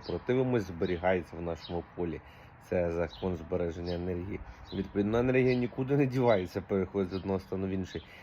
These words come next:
Важливіше зрозуміти, згідно закону дзеркала, що та ситуація, яка вам не сподобалась, відображала всередині вас. А я підказую, що вона відображала ваше неприйняття.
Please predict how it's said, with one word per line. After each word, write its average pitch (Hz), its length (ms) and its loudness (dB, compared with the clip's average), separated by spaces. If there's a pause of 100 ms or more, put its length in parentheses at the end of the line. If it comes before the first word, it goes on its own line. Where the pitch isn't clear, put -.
(120)
Важливіше 95 1120 0
зрозуміти, 95 760 0 (240)
згідно 101 440 -2
закону 90 520 -2
дзеркала, 98 920 2 (360)
що 131 260 0
та 104 200 4
ситуація, 104 880 2
яка 92 320 0
вам 95 200 2
не 98 80 2
сподобалась, 127 580 0
відображала 98 840 2 (100)
всередині 90 460 -2
вас. 82 280 -6 (220)
А 101 80 -2
я 104 120 4
підказую, 101 520 0
що 101 280 0 (340)
вона 117 420 4 (180)
відображала 95 720 0 (440)
ваше 87 300 -4 (140)
неприйняття. 92 680 -6